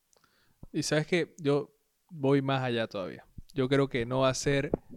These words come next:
ni el termómetro, ni la Premier, ni la Champions. Yo creo que el termómetro va a ser los hinchas de nuevo.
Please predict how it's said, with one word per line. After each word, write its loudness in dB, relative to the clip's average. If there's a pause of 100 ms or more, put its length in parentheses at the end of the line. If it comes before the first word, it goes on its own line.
ni -8
el -2
termómetro, -2
ni -6
la -4
Premier, 2
ni -4
la -4
Champions. 2 (680)
Yo 4
creo 6
que 0
el 0
termómetro -2
va 2
a -4
ser 0 (520)
los -6
hinchas 0
de 0
nuevo. -2